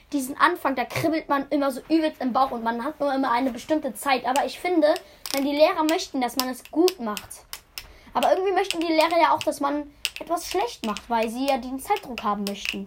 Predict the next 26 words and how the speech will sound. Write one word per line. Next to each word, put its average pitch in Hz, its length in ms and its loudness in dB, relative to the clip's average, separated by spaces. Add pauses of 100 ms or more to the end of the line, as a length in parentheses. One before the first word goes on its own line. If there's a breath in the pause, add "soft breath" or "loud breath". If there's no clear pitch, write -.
(480 loud breath)
Und - 80 -16
dann 277 140 2
sagen 339 260 4
sie 285 140 2
auch 262 160 2
immer 269 140 4
noch 269 100 0
so 269 340 0
zwei 277 260 4
Minuten 302 280 2
vor 277 160 0
Ende, 285 160 0
so, 262 160 -4
ihr 285 140 2
habt 233 100 -2
jetzt 247 140 -8
noch - 160 -10
zwei 220 240 0
Minuten. 214 400 -4 (1600 loud breath)
Das 269 140 -6
finde 294 140 0
ich - 80 -6
ein 269 60 -2
bisschen 269 220 -4
doof, 302 200 0
an-, 240 200 -2